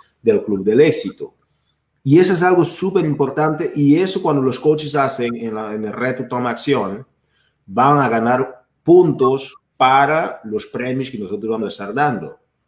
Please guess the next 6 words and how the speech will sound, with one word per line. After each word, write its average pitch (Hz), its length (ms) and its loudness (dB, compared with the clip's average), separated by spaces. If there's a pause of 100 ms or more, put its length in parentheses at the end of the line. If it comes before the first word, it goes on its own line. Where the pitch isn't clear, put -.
Impresionante. 120 880 -2
Entonces, 123 360 -6
to-, 147 100 2
está 156 240 -2
todo 170 240 2
alineado. 139 800 0